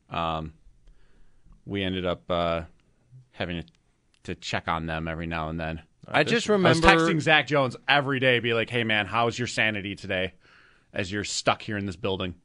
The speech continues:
Speaker 2: I just remember it being, like, super warm where the stations are, but as soon as you went out into the kitchen area, it was freezing.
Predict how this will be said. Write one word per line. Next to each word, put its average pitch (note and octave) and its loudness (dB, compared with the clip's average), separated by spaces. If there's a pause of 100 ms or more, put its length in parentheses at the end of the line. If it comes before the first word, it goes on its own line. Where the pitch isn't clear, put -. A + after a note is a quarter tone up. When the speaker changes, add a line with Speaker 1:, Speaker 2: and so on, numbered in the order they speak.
(400)
Speaker 2:
I C#3+ 2
just F3 0
remember D3+ 4
it C3+ 0
being, B2+ 2
like, A2+ 0
super D3+ 0
warm C3+ 2
where C3+ 4
the A#2 0
stations C3 0
are, D3+ 6
but C3 0
as A#2 0
soon E3 2
as D#3 2
you D#3 4
went C#3 4
out C#3 2
into C#3 -6
the A2+ 0
kitchen D#3 0
area, D3+ 4 (200)
it D#3 0
was B2 2
freezing. A#2 -2